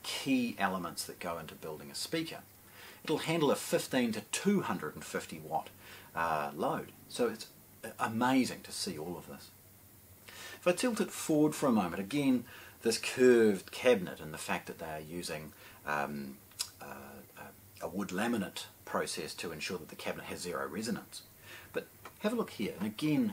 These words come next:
hang around for the photos. We can see that this front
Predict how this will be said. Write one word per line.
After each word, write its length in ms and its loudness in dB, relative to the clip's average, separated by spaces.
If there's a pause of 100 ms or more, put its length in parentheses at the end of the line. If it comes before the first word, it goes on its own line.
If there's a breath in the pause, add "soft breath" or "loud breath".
(120)
hang 260 0
around 240 2
for 120 -8
the 80 -8
photos. 440 0 (640 loud breath)
We 100 0
can 160 0
see 180 2
that 160 -2
this 160 -2
front 560 2